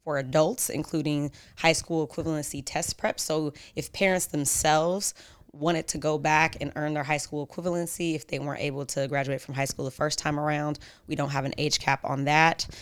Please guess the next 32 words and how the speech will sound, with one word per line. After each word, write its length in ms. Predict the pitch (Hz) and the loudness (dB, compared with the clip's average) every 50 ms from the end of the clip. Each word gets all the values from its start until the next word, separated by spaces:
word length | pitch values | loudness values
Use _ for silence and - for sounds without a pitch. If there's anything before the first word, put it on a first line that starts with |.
| - - - - _ | -18 -20 -20 -12 _
Um, 480 | - 160 156 151 147 143 143 143 - - | 0 2 2 4 2 2 0 -2 -4 -4
we 220 | - 165 156 165 - | -4 -2 0 4 6
also 380 | 165 180 254 - - 277 277 | 8 8 8 6 6 4 6
don't 200 | 208 185 185 190 | 8 8 8 8
restrict 520 | 175 180 170 - - - 175 170 170 - - - - | 6 4 2 2 2 4 4 4 4 2 -6 -18 -4
programming 540 | - - 170 160 147 156 156 156 151 147 139 | 2 4 4 4 6 4 4 4 4 2 0
to 100 | - 156 | 0 0
those 240 | 147 151 151 147 | 0 0 0 0
who 80 | - 156 | -2 -4
live 300 | 139 135 143 165 170 147 | -2 0 2 2 2 2
in 120 | 147 143 - - | 2 0 0 -2
Oakland. 540 | 139 - - - - - - - - - - _ - - - - - - | -2 -4 -4 -8 -12 -10 -10 -10 -12 -12 -16 _ -20 -20 -20 -20 -20 -14
So 360 | - - 175 156 147 143 143 | -2 2 4 4 4 4 2
while 340 | 120 - 147 151 151 151 147 | 2 2 4 6 6 6 6
we 140 | 156 147 | 4 2
do 160 | 139 156 151 131 | 0 0 -2 -2
focus 500 | - - 151 165 165 - 214 208 - - | -2 0 0 0 2 0 -2 -4 -4 -2
on 280 | - 196 202 202 202 | 0 0 2 2 0
the 60 | 202 | -2
community 420 | 196 - 202 196 196 196 196 202 196 | -2 -2 -2 -2 0 0 0 -2 -2
of 120 | - - - | -2 0 2
Oakland, 460 | 185 190 - - 196 190 190 190 165 | 2 2 2 2 2 2 2 0 0
we're 180 | 151 151 147 - - | 0 0 0 2 2
open 320 | 151 160 - - 160 156 | 2 2 2 0 -2 -2
to 140 | - - 147 | -2 -2 0
those 360 | 151 147 151 151 151 143 - | 2 2 2 2 0 -2 -4
who've 300 | - 139 139 139 131 - - - - - - - _ - | -4 -4 -4 -4 -6 -8 -12 -16 -18 -18 -18 -16 _ -2
been 180 | 165 160 151 | 0 2 2
displaced 720 | 139 143 139 - - - - 208 226 220 214 - - - - | 2 0 0 -2 0 2 4 6 6 6 6 4 2 2 2
or 180 | 151 151 - | 2 4 4
otherwise 560 | 139 151 151 151 143 143 143 143 143 143 143 | 4 2 2 4 4 4 4 2 2 0 -2
live, 380 | 143 143 143 147 143 143 135 131 | -2 -2 0 0 0 0 -2 -6